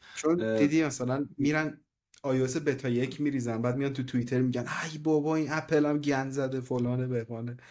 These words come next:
Speaker 2: <laughs>
Speaker 1: استیو جابز بود، اینجوری نمی-، بابا، خب بتا یک ریختی.
Speaker 2: <laughs>
Speaker 1: لااقل
Speaker 2: اه،
Speaker 1: بتا
Speaker 2: ببین،
Speaker 1: شیش
Speaker 2: ولی
Speaker 1: بریز، بعد بگو.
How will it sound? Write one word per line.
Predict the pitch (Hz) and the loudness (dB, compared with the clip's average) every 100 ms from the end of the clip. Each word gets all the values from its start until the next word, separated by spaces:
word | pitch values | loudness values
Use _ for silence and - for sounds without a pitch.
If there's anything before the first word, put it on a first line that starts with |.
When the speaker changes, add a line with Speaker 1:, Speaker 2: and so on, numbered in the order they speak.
| - | -2
Speaker 2:
<laughs> | 139 - 139 | -2 0 0
Speaker 1:
استیو | 143 - 151 | 0 2 0
جابز | 139 147 127 | 4 2 2
بود، | 131 139 | -6 -2
اینجوری | 143 143 135 131 | 2 2 2 2
نمی-، | 135 131 | 2 0
بابا، | 131 185 | 2 2
خب | 254 254 | 2 0
بتا | 226 220 208 | 0 2 4
یک | 214 220 - | 4 2 -4
ریختی. | 226 151 202 175 - _ _ _ _ _ - | -6 0 2 2 0 _ _ _ _ _ -10
Speaker 2:
<laughs> | 190 - - - - 185 | -10 -10 -20 -20 -10 -4
Speaker 1:
لااقل | 190 226 | -2 2
Speaker 2:
اه، | 139 | 4
Speaker 1:
بتا | 143 | 4
Speaker 2:
ببین، | 139 | 4
Speaker 1:
شیش | 170 220 208 | 2 2 4
Speaker 2:
ولی | 180 190 214 | 6 6 4
Speaker 1:
بریز، | |
بعد | 185 - | 2 2
بگو. | 143 127 | -2 2